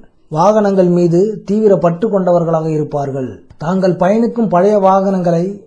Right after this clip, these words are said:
மாற்றி புதிய வாகனங்களை அடிக்கடி மாற்றிக்கொண்டே இருப்பார்கள்.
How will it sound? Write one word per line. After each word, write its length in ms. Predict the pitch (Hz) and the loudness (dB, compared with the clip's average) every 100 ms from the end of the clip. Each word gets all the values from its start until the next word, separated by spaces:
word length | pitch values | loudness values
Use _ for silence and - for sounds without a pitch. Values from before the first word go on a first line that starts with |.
| _ | _
மாற்றி 460 | 147 160 180 175 170 185 - _ - | -8 -6 -4 -2 -2 -4 -10 _ -6
புதிய 300 | 185 226 240 | -2 0 2
வாகனங்களை 580 | 196 185 180 180 175 170 | 4 2 0 -2 0 0
அடிக்கடி 440 | 160 196 - 190 | 2 0 2 0
மாற்றிக்கொண்டே 580 | 175 170 175 175 175 160 | 0 -2 -4 -4 -2 -2
இருப்பார்கள். 640 | 156 147 147 139 139 131 | -2 -4 -6 -6 -6 -8